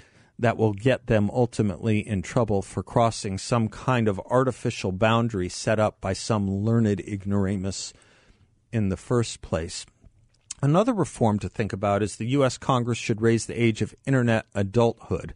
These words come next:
from thirteen to perhaps sixteen or even eighteen.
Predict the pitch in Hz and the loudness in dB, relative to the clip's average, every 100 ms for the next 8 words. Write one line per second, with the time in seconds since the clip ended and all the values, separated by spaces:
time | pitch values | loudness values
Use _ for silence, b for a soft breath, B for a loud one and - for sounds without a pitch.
0 | b b b b 104 95 127 117 - 117 | b b b b -4 0 0 0 -2 0
1 | 113 - - - 113 117 - - 151 - | 0 -2 -4 0 2 2 0 -4 -4 -2
2 | 156 143 131 143 127 120 - 151 - - | 2 4 4 4 2 -2 -2 -2 -2 -4
3 | - 139 78 - | 0 0 0 -8